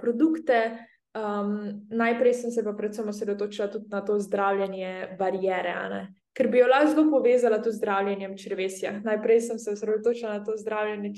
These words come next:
črevesne stene, em, šele nato sem, eh, začela hraniti to črevesje.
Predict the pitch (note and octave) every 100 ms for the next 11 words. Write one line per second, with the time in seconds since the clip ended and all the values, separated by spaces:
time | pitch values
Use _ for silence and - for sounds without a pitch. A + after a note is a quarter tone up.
0 | - G3+ G3+ G3+ G3+ - D4 D4 C#4 C4
1 | - - _ _ _ A3+ G#3+ G#3 G3+ G3+
2 | G#3 G3+ - - - _ - A#3 A3 G#3+
3 | G#3+ A3+ A3 A3 G3 G3+ G3 _ G3 G3+
4 | G3 G3+ G#3+ F#3+ F#3+ A#3+ G#3+ F#3+ F#3 F3+
5 | F3+ - - G3+ - G3+ F#3+ F#3+ - G#3
6 | G3+ -